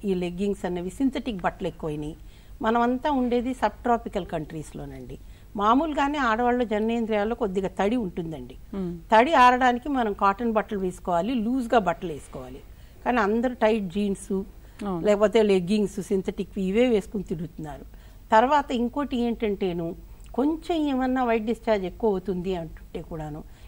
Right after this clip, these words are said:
Speaker 1: ఈ మధ్య మనకి చాలా ఈ ఇంటిమేట్ వాషర్స్ అని దొరుకుతున్నాయండి.
Speaker 2: మ్మ్, మ్మ్.
Speaker 1: అది ఒట్టి బయట మాత్రమే వాడాలండి, కానీ చాలామంది లోపల వెజైనానంతా కడిగిస్తున్నారండి. నేను ఎప్పుడు ఒకటే చెప్తాను, దాన్ని ఉతికి ఆరేయాల్సిన అవసరం
Speaker 2: అవును.
Speaker 1: లేదండి బాబు.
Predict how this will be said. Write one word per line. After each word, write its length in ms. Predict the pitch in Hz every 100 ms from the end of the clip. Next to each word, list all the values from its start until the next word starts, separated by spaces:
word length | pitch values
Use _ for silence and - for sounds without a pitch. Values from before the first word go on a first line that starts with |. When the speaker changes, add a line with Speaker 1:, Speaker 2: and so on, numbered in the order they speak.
| -
Speaker 1:
ఈ 60 |
మధ్య 240 | 240 226 269
మనకి 200 | 277 233
చాలా 760 | - 202 208 233 254 277 240 214 - - -
ఈ 120 | 208 202 196 185 180 170 - - -
ఇంటిమేట్ 540 | 226 254 262 277 294 233
వాషర్స్ 500 | 208 208 - 202 220
అని 140 | 202
దొరుకుతున్నాయండి. 680 | 185 180 - 160 151 127 160
Speaker 2:
మ్మ్, 240 | 214 196 180
మ్మ్. 240 | 185 175 -
Speaker 1:
అది 180 | 226
ఒట్టి 320 | 302 233 - 370
బయట 360 | 196 214 254
మాత్రమే 540 | 320 302 277 277 277 302
వాడాలండి, 600 | 254 226 226 180 135 120 - - -
కానీ 180 | 240 285
చాలామంది 600 | 302 247 226 269 285 285
లోపల 400 | 247 202 240 294
వెజైనానంతా 680 | 240 190 247 269 269 247 269
కడిగిస్తున్నారండి. 880 | 269 208 220 - - 175 143 120 - - - - - - -
నేను 140 | 214
ఎప్పుడు 260 | 202 269 269
ఒకటే 220 | 226 254
చెప్తాను, 380 | 240 220 214 196
దాన్ని 200 | 185 185
ఉతికి 200 | 233 226
ఆరేయాల్సిన 500 | 196 220 214 214 190
అవసరం 280 | 175 -
Speaker 2:
అవును. 240 | 233 214 214
Speaker 1:
లేదండి 320 | 196 202 185
బాబు. 340 | 180 175 233